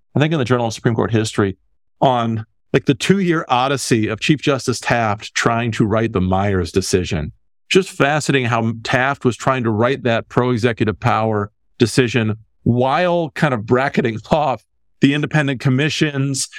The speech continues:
independent adjudication, civil service, and, uh, clearly, uh, he didn't exactly succeed in that. Um, but if, for folks who are still listening to this episode and can't get enough of this stuff,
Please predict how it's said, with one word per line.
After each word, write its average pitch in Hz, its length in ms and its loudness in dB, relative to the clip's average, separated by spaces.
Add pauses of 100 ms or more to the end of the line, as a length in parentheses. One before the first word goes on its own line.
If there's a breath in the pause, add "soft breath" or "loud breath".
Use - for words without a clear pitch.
(140 loud breath)
independent 139 540 2
adjudication, 135 1120 0 (160 soft breath)
civil 139 340 2
service, 165 840 0 (160)
and, 139 240 0
uh, 127 160 0 (100)
clearly, 143 560 2
uh, 110 360 0 (100)
he 117 160 -4
didn't 135 320 2
exactly 135 440 0
succeed 156 540 0
in 117 140 -2
that. 98 400 0 (340)
Um, 123 360 0
but 127 200 2
if, 120 100 -4
for 131 140 0
folks 151 280 0
who 127 200 2
are 127 40 -8 (100)
still 156 260 0
listening 151 300 -2
to 131 60 0
this 143 180 0
episode 147 420 0
and 123 100 -4
can't 139 220 0
get 131 140 2
enough 123 200 0
of 120 80 -4
this 110 140 0
stuff, 104 420 0